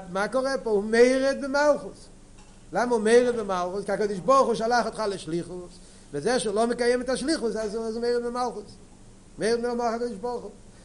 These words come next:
ולכן הרב אומר, יה, צריך להיות באופן כזה שהאדם יהיה כל כך עסוק בשליחות, שלא יוכל,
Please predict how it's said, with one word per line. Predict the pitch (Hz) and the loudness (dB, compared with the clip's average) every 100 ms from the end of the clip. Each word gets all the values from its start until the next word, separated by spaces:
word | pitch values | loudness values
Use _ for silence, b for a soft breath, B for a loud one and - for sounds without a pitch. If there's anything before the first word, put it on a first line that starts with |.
| B | B
ולכן | 170 196 175 185 196 | 2 2 2 0 2
הרב | 196 196 196 | 0 -2 -4
אומר, | 196 196 202 214 214 - - - - | -4 -2 -2 -2 -6 -16 -20 -16 -4
יה, | 160 196 | 0 0
צריך | 214 175 190 196 | 0 -4 -2 -2
להיות | 214 220 | 0 0
באופן | 202 208 214 202 | 0 0 0 -2
כזה | 226 196 254 262 | -2 -2 0 0
שהאדם | 202 185 170 220 220 | -2 -4 -2 -2 -2
יהיה | 208 233 | -2 -4
כל | 180 165 | -4 -4
כך | 214 190 | -4 -4
עסוק | - 233 | -6 -6
בשליחות, | 226 220 269 233 | -6 -6 -6 -8
שלא | 196 226 | -6 -4
יוכל, | 247 240 233 | -2 -2 -4